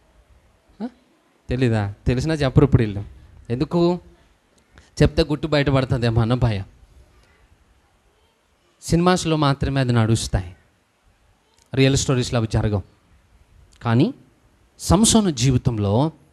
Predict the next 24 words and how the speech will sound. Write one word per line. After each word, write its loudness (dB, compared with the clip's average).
దేవుడు 6
దాన్ని -8
కొనసాగించాడు. -6
ఎందుకంటే -4
సినిమాస్ -2
అనుకోండి, -2
పార్ట్స్ -2
వైజ్గా 0
తీస్తారు -2
దాన్ని. -4
పైగా 2
హీరో 8
ఒకరితో 2
పోరాడుతున్నప్పుడు -2
పక్కన -4
ఇంకొకటి 0
అటు 2
ఇటు 4
డ్యాన్స్ 0
చేస్తాడే 0
తప్ప -2
ఈయన 0
మీదకి -2
రాడు. 2